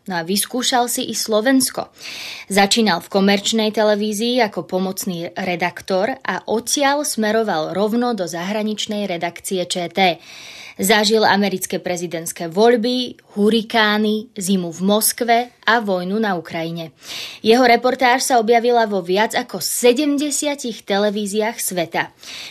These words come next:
Mojím dnešným hosťom je zahraničný redaktor Č T, a teraz mi odpusťte moje slovenské rže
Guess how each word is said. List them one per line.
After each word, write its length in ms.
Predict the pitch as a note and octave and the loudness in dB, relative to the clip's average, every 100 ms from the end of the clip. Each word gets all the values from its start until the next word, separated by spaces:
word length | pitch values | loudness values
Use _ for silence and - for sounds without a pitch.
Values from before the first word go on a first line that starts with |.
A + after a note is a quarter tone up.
| - | -4
Mojím 320 | G3 F#3 F3 | 0 0 -2
dnešným 480 | E3+ G3+ G#3 G3 E3+ | -2 0 0 -2 -4
hosťom 560 | F3 F#3 - A#3 B3+ B3+ | -6 -6 -4 0 2 2
je 80 | F#3 | 0
zahraničný 880 | F3 F#3 G3+ F#3+ F#3 - F#3+ E3+ - | -2 -2 -2 -2 -4 -6 -6 -8 -10
redaktor 640 | F#3+ G3 G3+ G3+ - F3+ F3 | -4 -2 0 -2 -4 -8 -6
Č 240 | - E3 | -6 -6
T, 320 | E3+ F#3 A#3+ C4+ - - - - | -4 0 0 0 -10 -18 -20 -14
a 80 | - | -6
teraz 320 | - G#3+ G#3+ | 2 4 4
mi 160 | A3 F#3 | 2 0
odpusťte 480 | G3 - A3 - F#3+ | -2 -4 -6 -2 -2
moje 240 | F#3 E3+ | 0 -4
slovenské 800 | - G#3 G3 G3 G3 - D#3+ - | -2 -2 0 -2 -2 -2 -4 -4
rže 480 | G3+ F#3+ G3+ G#3 C#4+ | -4 0 4 4 2